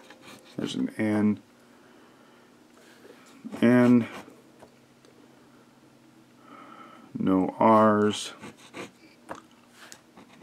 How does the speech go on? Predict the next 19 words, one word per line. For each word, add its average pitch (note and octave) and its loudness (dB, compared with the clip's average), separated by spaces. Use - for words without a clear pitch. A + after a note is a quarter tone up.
No F2 -2
R's. - -4
All G#2 4
right. D2 -6
Need G2 2
three B2+ 8
words A2 8
for F#2 0
a F2 -8
ticket, - -4
and F#2 -2
we F2+ -2
only G2 0
got F2+ 0
two F2 0
on D#2+ -4
the - -8
first - -6
one. - -8